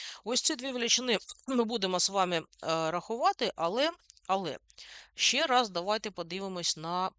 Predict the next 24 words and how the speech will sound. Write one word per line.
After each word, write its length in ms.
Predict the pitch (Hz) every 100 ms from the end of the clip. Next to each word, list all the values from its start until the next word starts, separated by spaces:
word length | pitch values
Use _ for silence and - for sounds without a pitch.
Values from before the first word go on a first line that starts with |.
| _ -
м, 460 | 143 147 147 139 - _ _ _
нашу 500 | - 156 170 175 165 _ -
ось 220 | 156 -
цю 360 | - 170 165 - -
задачу. 520 | - 151 117 - - _ _ - - - - _ _
Тобто, 300 | - 185 202
що 260 | - 254 294
в 80 | 214
нас 280 | 202 220
происходит? 760 | - 196 196 - - 139 - -
У 80 | 147
нас 380 | 214 277 - - _ _
хтось 600 | - - 202 170 160 - _ - _
з 120 | - -
помощью, 460 | 202 233 226 196
за 60 | 175
допомогою 500 | 170 185 208 208 196
перфоратора, 720 | 185 - 165 147 - 156 190 _ _ - - - - - _ -
е, 400 | 160 160 156 - _ _ _
долбить, 460 | 160 208 247 262 - - _ -
наприклад, 540 | 175 - 202 185 - _ _ -
стіну 480 | - 175 147 127 - - -
стальним 560 | - 170 170 208 226 -
зубилом, 540 | 170 156 143 95